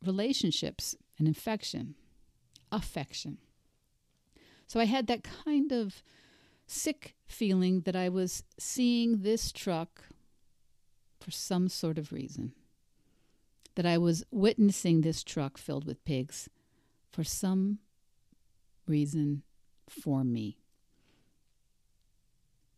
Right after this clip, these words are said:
But I passed the truck, and in a few minutes,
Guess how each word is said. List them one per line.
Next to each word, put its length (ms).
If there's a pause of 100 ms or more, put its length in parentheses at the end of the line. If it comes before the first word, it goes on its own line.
(720)
But 80
I 80
passed 340
the 80
truck, 400 (1500)
and 80
in 120
a 40
few 260
minutes, 580